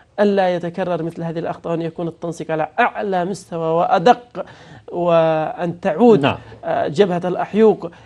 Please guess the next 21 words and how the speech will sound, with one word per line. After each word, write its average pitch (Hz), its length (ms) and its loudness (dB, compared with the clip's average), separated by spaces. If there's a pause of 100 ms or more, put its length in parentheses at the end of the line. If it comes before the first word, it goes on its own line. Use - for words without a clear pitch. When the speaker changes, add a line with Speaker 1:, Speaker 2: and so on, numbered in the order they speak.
(120)
Speaker 1:
إلى 175 440 2
ما 175 160 -2
كانت 185 340 -4
عليه 170 220 -2
صامدة. 196 600 2 (360)
و-، 160 200 -2 (360)
Speaker 2:
نعم. 170 280 0
Speaker 1:
ل-، 190 40 0
ل-، 214 300 -2
و-، 214 340 4
وعلى 202 240 4
فكرة 202 260 -6
أخي 180 200 -6
الكريم، 185 360 -4 (200)
لن 208 180 2
تثنينا 190 640 -2
هذه 170 200 -4
الأخطاء 165 580 -2 (260)
عن 160 260 -2
مواصلة 160 380 -2
دربنا 160 640 -2